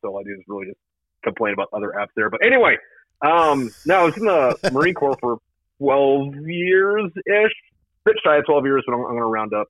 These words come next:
Speaker 1: 'cause, you know, fuck it. And then,
Speaker 2: Nice.
Speaker 1: uh, yeah, then I've been, uh,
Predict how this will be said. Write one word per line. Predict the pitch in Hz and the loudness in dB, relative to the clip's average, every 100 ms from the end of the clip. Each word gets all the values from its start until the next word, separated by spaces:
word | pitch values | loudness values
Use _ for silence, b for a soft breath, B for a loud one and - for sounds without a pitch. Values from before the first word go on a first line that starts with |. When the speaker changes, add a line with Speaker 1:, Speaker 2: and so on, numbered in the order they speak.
| - | -8
Speaker 1:
'cause, | 104 - | -10 -10
you | 107 | -8
know, | 101 - | -8 -4
fuck | 101 | -6
it. | 107 - _ _ _ _ _ _ - _ _ _ _ | -6 -12 _ _ _ _ _ _ -20 _ _ _ _
And | - | -2
then, | - 127 | 0 2
Speaker 2:
Nice. | 127 | 2
Speaker 1:
uh, | 127 120 110 107 - _ _ _ _ _ _ | 2 2 2 0 -8 _ _ _ _ _ _
yeah, | 139 135 110 - | -2 0 0 -6
then | 127 135 | -4 -2
I've | 131 123 | 0 0
been, | 120 123 | -2 -4
uh, | 113 110 | -4 -6